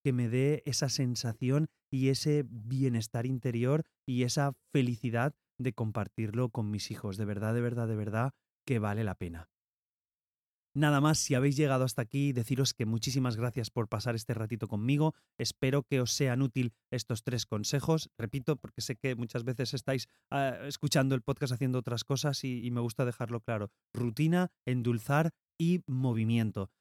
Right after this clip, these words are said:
Sabéis que me podéis con-, encontrar como Carmelosena barra baja, tanto en Twitter como en Instagram, y el canal de Telegram de Mundo Suzuki, que escribís Mundo Suzuki en Telegram y nos encontráis,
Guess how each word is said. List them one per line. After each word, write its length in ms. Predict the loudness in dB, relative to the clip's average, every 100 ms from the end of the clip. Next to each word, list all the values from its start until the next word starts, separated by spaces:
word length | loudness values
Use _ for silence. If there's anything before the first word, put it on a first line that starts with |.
| _ -2
Sabéis 240 | 0 2
que 80 | 2
me 100 | 2
podéis 280 | 2 0 0
con-, 160 | 0
encontrar 520 | 0 0 0 0 -2
como 240 | 0 -2 -2
Carmelosena 600 | -2 0 0 0 2 2
barra 240 | 2 0
baja, 320 | -2 -2 -6 -8
tanto 260 | -6 -4 -2
en 140 | -4
Twitter 380 | 0 -2 -2 -4
como 240 | -2 0 2
en 80 |
Instagram, 500 | 0 0 -2 2 2 0 _ _
y 220 | 0 2
el 180 | 2 0
canal 240 | -2 0 0
de 100 | 2
Telegram 380 | 0 2 0
de 80 | 2
Mundo 260 | 2 0 0
Suzuki, 460 | -4 -4 -2 -2
que 120 | -4 -6
escribís 360 | -4 -2 0
Mundo 240 | 0 0 -4
Suzuki 320 | -6 -6 -4
en 80 | -2
Telegram 360 | -2 -2 -2
y 40 | -2
nos 180 | -2
encontráis, 600 | -4 -4 -2 2 4 4